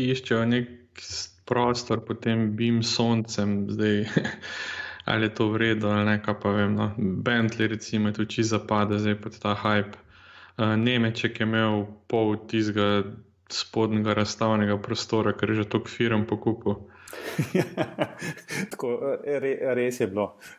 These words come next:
Speaker 2: Tako, ehm.
Speaker 1: No, in jaz, kar bi rekel, ne, to tudi, kar sem na sejmu rekel, ko sva se pogovarjala, je to, no, zdi se mi, da če imaš konkreten problem, ki ga želiš rešiti, pa ne veš kako, greš na tak sejem in potem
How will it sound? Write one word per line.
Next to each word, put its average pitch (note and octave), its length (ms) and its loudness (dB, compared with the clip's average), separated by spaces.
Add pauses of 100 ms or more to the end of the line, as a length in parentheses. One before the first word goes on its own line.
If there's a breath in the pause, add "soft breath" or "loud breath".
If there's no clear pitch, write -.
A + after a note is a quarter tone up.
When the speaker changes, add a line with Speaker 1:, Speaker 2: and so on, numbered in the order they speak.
(480 loud breath)
Speaker 2:
Tako, - 420 0 (180)
ehm. G2+ 340 4 (1500 loud breath)
Speaker 1:
No, C3+ 240 2
in B2+ 160 2
jaz, C#3 240 2
kar C#3+ 320 0
bi C3 100 2
rekel, C3 380 0
ne, A#2+ 160 0
to A#2+ 160 -8
tudi, A#2 160 -4
kar A2+ 180 -4
sem A#2 220 -4
na G#2+ 80 -2
sejmu A#2 400 0
rekel, A2+ 240 -2
ko A2 100 -4
sva G#2+ 220 -2
se G#2 160 0
pogovarjala, G#2+ 680 2
je G#2 200 2
to, B2+ 120 0 (100)
no, G#2 160 2
zdi G#2+ 260 2
se A#2+ 220 -2
mi, B2 160 2
da G#2+ 80 2
če G#2 220 0
imaš A#2+ 400 0
konkreten A#2 680 0
problem, A2 560 0
ki A#2 160 0
ga G#2+ 160 2
želiš A2 380 -2 (100)
rešiti, A#2+ 480 0
pa G2+ 160 -2
ne G2+ 80 0
veš A#2+ 300 0
kako, A#2 320 0 (840 loud breath)
greš A#2 400 0
na A2 60 0
tak A#2 260 -4
sejem A#2 480 0
in G#2 120 0
potem A2 360 -2